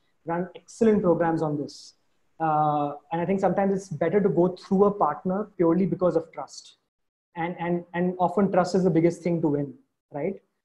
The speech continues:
Uh, so I think I would encourage a lot of you to think of these from that lens as a long-term strategy, uh, which I think can, can help, uh, move the needle.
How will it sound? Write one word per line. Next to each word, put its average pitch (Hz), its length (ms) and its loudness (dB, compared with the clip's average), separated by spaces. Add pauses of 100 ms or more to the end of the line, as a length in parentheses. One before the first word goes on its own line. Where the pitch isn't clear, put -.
(200)
Uh, 160 260 2
so 170 140 -4
I 165 120 2
think 190 240 -2
I 165 80 -2
would 170 160 2
encourage 165 340 -2
a 180 60 2
lot 165 140 0
of 175 140 -2
you 185 80 2
to 180 80 0
think 170 280 -6
of 170 120 0
these 180 220 -2
from 165 180 -2
that 143 220 -4
lens 156 480 -8
as 160 140 0
a 165 40 2
long-term 160 800 0 (800)
strategy, 147 560 -4 (540)
uh, 151 300 0
which 156 180 -2
I 165 80 0
think 170 200 -4
can, 160 360 -2 (260)
can 160 140 -2
help, 143 260 -4 (200)
uh, 139 400 -4 (400)
move 160 280 -2
the 160 60 0
needle. 131 300 -6